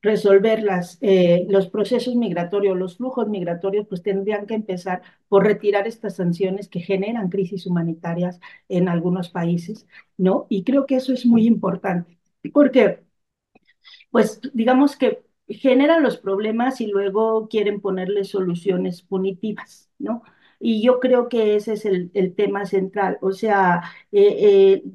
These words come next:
eh, lo que estamos viendo es que va a seguir esta política muy punitivista hacia el proceso migratorio y a todas las migraciones en un momento en que estamos teniendo récord de migraciones en el mundo.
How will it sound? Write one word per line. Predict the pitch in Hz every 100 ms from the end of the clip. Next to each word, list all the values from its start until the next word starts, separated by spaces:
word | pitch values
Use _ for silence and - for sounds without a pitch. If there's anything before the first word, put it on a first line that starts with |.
| _ -
eh, | - 226
lo | 220 208
que |
estamos | 233 262 262 269
viendo | 247 247 240
es | -
que | 196
va | 190
a | 208
seguir | 208 240 196 233 214
esta | 196 - 196 -
política | 185 190 180 190 180 190 185 -
muy | 202 220
punitivista | 220 214 202 185 180 180 185 - 185
hacia | 196 190 196
el | 175
proceso | 190 185 190 220
migratorio | 208 170 170 165 180 175 180 202
y |
a | 170 165
todas | 196 196
las | 180
migraciones | 175 175 170 175 190 208 - - - _
en | 208 233
un | 294
momento | 302 294 233 233 196 240 247
en | 196 202
que | 202
estamos | 190 214 233 254
teniendo | 220 196 190 196 196
récord | 196 202 220 208
de |
migraciones | 190 170 170 170 202 180 185 190
en | 185
el | 180 185
mundo. | 240 247 156